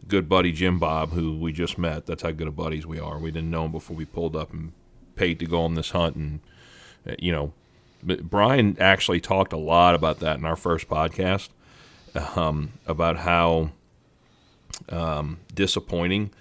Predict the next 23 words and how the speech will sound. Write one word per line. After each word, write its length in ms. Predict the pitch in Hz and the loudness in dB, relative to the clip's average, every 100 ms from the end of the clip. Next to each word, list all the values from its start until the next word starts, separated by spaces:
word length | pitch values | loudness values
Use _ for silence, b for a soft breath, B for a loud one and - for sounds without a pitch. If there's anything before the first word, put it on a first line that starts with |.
| b b b | b b b
it 140 | - 95 | -2 4
is 260 | 107 107 | 4 4
when 180 | 98 90 | 2 0
you 140 | 87 85 | 2 0
get 240 | 85 90 | 2 2
into 280 | 90 92 101 | 4 0 0
the 160 | 87 90 | 0 0
industry, 340 | 92 - 101 | 0 -2 -2
kind 220 | 92 101 92 | 0 0 0
of 80 | 82 | 2
being 180 | 90 | 2
a 60 | 82 | 2
fan 380 | - 90 90 87 | -2 0 2 4
of, 240 | 80 76 | 2 -2
of 200 | - 82 | -2 -2
outdoor 360 | 85 85 92 87 | 2 0 2 -2
television, 680 | - 80 80 95 98 113 117 b b b b b | 2 2 2 2 0 0 -4 b b b b b
uh, 280 | - 82 80 - | 0 2 2 2
and 120 | 85 | 2
then 120 | 82 | 2
you 140 | 82 80 | 0 -2
figure 480 | - 90 80 85 | 0 0 2 2
out 280 | 85 82 80 | 4 4 2